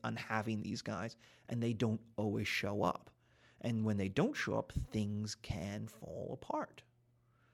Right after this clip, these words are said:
You lose, you know, there's a revolt in southern Kush, and the guy goes, <gasps> "Well, I could go nine, I could go f-, a thousand miles up the river, or stay here and have a good time,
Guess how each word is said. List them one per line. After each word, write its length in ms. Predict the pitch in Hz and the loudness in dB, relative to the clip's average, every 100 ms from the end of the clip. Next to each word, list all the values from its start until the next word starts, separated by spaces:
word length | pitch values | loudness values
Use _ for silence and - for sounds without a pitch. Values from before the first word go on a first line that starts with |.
| _ _ _ _ _ _ | _ _ _ _ _ _
You 180 | 127 127 | 2 4
lose, 640 | 127 160 175 160 135 117 | 8 8 10 10 8 4
you 100 | 131 | 2
know, 60 | 131 | 4
there's 160 | 135 | 4
a 60 | 143 | 4
revolt 560 | 139 139 117 151 127 - | 4 4 4 4 4 0
in 320 | 127 123 117 | 0 0 0
southern 540 | - - 143 135 135 | 0 2 4 2 0
Kush, 440 | - 156 120 - - | 6 8 8 2 -4
and 100 | 120 | -4
the 80 | 117 | 2
guy 160 | 127 127 | 4 6
goes, 240 | 123 123 - 254 | 6 4 0 -2
<gasps> 220 | 240 208 131 | 0 -2 2
"Well, 200 | 226 226 | 4 6
I 60 | |
could 140 | 208 185 | 4 4
go 220 | 233 247 | 4 4
nine, 480 | 220 220 208 202 - | 6 6 4 2 0
I 80 | 170 | -4
could 160 | 196 | 0
go 220 | 190 220 | 4 4
f-, 60 | 190 - - - - - - - - - - | 2 -4 -18 -16 -16 -18 -20 -20 -20 -14 -8
a 40 | |
thousand 420 | - 175 175 175 | 2 6 6 6
miles 280 | 170 165 156 | 2 2 2
up 140 | 147 - | 0 2
the 80 | |
river, 420 | 165 269 165 170 - - _ _ _ _ _ _ _ | 4 6 6 4 0 -12 _ _ _ _ _ _ _
or 160 | 156 156 | 6 6
stay 220 | - 117 | 8 6
here 280 | 107 101 - - - _ _ _ _ | 6 -2 -6 -16 -20 _ _ _ _
and 100 | 123 | 4
have 140 | 123 107 | 6 6
a 40 | |
good 120 | 104 | 2
time, 280 | - - - | -2 -8 -10